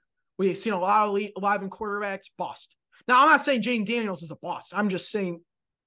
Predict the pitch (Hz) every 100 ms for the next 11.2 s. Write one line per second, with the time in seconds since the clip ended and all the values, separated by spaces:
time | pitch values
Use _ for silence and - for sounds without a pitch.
0 | - 175 196 240 233 247 254 247 226 226
1 | 240 240 _ _ _ _ 156 214 226 226
2 | 226 226 220 214 220 202 190 185 190 185
3 | 175 _ 175 170 190 190 196 185 175 -
4 | 214 226 247 226 214 - 233 220 202 196
5 | 196 202 190 190 _ _ 190 196 190 196
6 | 208 - 240 247 214 196 233 208 - 233
7 | 233 226 226 _ _ _ _ - 208 220
8 | 202 202 196 - 214 175 156 143 127 131
9 | 175 185 202 196 214 214 208 196 - 196
10 | 170 185 165 - 160 147 143 131 123 117
11 | - 131